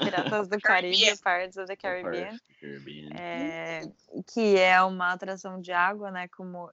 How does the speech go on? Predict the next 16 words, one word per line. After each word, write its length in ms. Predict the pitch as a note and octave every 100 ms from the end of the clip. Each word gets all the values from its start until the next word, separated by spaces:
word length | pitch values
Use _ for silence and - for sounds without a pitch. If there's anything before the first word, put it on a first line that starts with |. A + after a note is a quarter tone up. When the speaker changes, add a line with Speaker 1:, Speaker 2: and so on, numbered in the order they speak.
| -
Speaker 1:
dá 220 | G3 F#3+
pra 80 | F#3
imaginar 520 | F3+ F3 F3+ F3 G3
pelo, 280 | G3+ F#3 F3 _ _ _ _
pelo 420 | - F#3 F3 E3 -
Piratas 360 | F#3+ F3 F3
do 40 | -
Caribe. 300 | F3+ F#3 F#3+ - - -
Na 80 | G3
verdade, 300 | G#3+ G#3+ A3+
o 40 |
filme 360 | - C4 C#4 C4
Piratas 420 | A3 G#3+ G#3+ F#3+
do 80 | G3+
Caribe 400 | G3 F#3+ G3 G3 _
foi, 380 | G#3+ G3+ A3 C4+